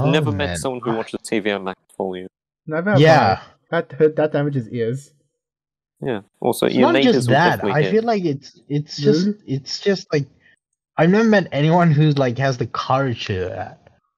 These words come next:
Speaker 3: Fair
Speaker 1: Like,
Speaker 3: point,
Speaker 1: I've
Speaker 3: yeah.
Speaker 1: always been curious to do it, but I don't think I have the courage to do
Speaker 3: I
Speaker 1: it.
Speaker 3: never had the reason to do it. Anyway, I'm gonna rate very slightly not an asshole, but they did have an outbreak.
Speaker 2: I'm
Speaker 3: Okay,
Speaker 2: gonna rate
Speaker 3: not
Speaker 2: not an
Speaker 3: outbreak.
Speaker 2: asshole.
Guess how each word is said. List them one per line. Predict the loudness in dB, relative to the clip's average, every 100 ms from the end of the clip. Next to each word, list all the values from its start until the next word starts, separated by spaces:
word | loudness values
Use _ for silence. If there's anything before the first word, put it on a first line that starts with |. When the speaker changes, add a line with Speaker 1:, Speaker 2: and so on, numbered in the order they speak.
| _ _
Speaker 3:
Fair | 2
Speaker 1:
Like, | 4 4
Speaker 3:
point, | 4
Speaker 1:
I've | 4 4
Speaker 3:
yeah. | 6
Speaker 1:
always | 6 6
been | 6 4
curious | 2 2 4 4 2 0 -6
to | -6 -2
do | 2 4
it, | 2 -2
but | -2
I | 2
don't | 2 2
think | 0
I | 0
have | 0
the | -2
courage | -4 -4 -2 -2 -6 -12
to | -6
do | 0 0
Speaker 3:
I |
Speaker 1:
it. | 0
Speaker 3:
never | -2
had | -2
the | -2
reason | -4 -6 -6 -8
to | -10
do | -10 -10
it. | -12 -10 -2
Anyway, | 0
I'm | 2
gonna | 2
rate | 0 -2 _ _
very | -16 -6 -6
slightly | -4 -4 -2 -2
not | -2
an | -4
asshole, | -4 -6 -6 -8 -8
but | -4
they | -2
did | -2 -4
have | -4 -4
an |
outbreak. | -6 -6 -10 -12 -12 _ _ _ _ _ _ _ _ _
Speaker 2:
I'm | 0
Speaker 3:
Okay, | 4 4
Speaker 2:
gonna | 4
rate | 4
Speaker 3:
not | 2
Speaker 2:
not | 2 0
an | 0
Speaker 3:
outbreak. | 0
Speaker 2:
asshole. | -2 -4 -6 -6